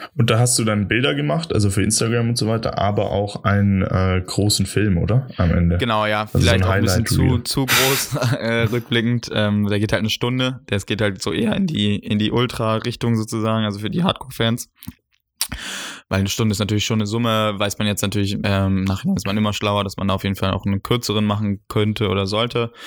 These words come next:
Speaker 2: Genau, aber halt, ja, immer Foto, Video, Hand in Hand.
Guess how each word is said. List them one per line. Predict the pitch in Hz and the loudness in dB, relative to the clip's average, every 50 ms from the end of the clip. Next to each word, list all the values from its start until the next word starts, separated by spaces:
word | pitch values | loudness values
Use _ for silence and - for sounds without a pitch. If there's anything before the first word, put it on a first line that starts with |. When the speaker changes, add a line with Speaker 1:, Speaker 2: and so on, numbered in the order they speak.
| - - - - - - - | -12 -10 -8 -10 -10 -12 -10
Speaker 2:
Genau, | - 107 107 107 | -4 -2 0 0
aber | 107 107 110 107 | 2 0 0 0
halt, | 107 104 101 - - | 0 0 -2 -2 -2
ja, | 98 98 98 104 - | -2 -2 -2 -4 -4
immer | 113 117 110 107 104 104 98 | -2 0 0 2 0 0 -2
Foto, | - - 117 113 - 117 107 | -2 -2 -2 0 0 0 0
Video, | 104 110 104 107 107 101 | 0 0 2 2 2 2
Hand | 104 104 - | 2 0 0
in | 208 196 | 0 0
Hand. | 214 226 226 220 208 - - | 0 2 2 0 0 -2 -6